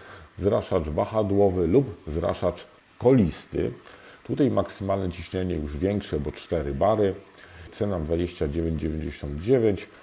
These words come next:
i ten system Parkside Click. Parkside, taki własny system, e, u-, uniwersalny wymyślił, e, do, do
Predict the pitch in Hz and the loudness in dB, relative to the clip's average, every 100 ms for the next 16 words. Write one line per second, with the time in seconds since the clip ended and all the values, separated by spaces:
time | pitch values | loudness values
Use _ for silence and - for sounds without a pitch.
0 | - 123 147 123 - 143 - 131 123 - | -10 -2 2 2 0 -2 2 2 0 -6
1 | - - 117 - - 107 - 117 107 - | -10 -4 -4 -2 0 0 2 4 4 2
2 | - - - _ - 98 90 85 78 - | -6 -16 -20 _ 2 2 2 2 0 -2
3 | - - - - - - - - - 80 | -18 -20 -20 -20 -18 -16 -12 -12 -6 -6
4 | - 82 87 92 - 73 - 95 - 82 | -6 -2 0 0 -2 -8 -6 -6 -4 -4
5 | 73 - - - - - - 85 - - | -4 -10 -20 -18 -18 -12 -8 -6 -6 -8
6 | - - 95 87 90 82 120 113 98 82 | -8 -4 0 2 2 2 2 2 2 0
7 | 80 87 104 - 101 98 92 - - - | 0 0 -2 -2 2 2 0 -8 -20 -20
8 | - - 85 85 80 78 87 80 82 78 | -12 -8 -4 -4 -2 -2 -2 0 0 0